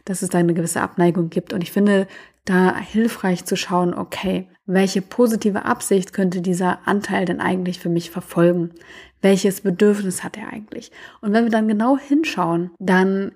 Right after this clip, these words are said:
lässt sich immer was finden. Also es ist eine Grundeinnahme aus dem systemischen Coaching, dass immer eine positive Absicht dahinter steckt, auch wenn sie vielleicht zu einem negativen Ergebnis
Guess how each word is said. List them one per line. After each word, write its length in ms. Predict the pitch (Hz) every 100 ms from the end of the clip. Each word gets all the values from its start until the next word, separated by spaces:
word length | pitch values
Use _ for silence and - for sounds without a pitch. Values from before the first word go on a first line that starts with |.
| _
lässt 320 | 202 202 226 -
sich 160 | 220
immer 200 | 220 214
was 160 | 185 -
finden. 240 | 175 -
Also 180 | 185 185
es 100 | 202
ist 100 | -
eine 140 | 196
Grundeinnahme 840 | 190 - 254 269 196 175 170 170 170
aus 220 | 175 170
dem 340 | - 196 170 180
systemischen 600 | 190 180 - 220 214 196
Coaching, 520 | - 196 196 - 180
dass 200 | 175 180
immer 460 | - 190 175 180 190
eine 160 | 185 180
positive 500 | - 190 180 196 190
Absicht 360 | - - 190
dahinter 320 | 185 180 190 180
steckt, 320 | - 175 - - - _
auch 220 | 214 208
wenn 140 | 202 185
sie 100 | 175
vielleicht 500 | 180 175 165 - -
zu 80 | 196
einem 240 | 165 165
negativen 560 | 165 196 185 175 185 180
Ergebnis 600 | 185 170 196 185 175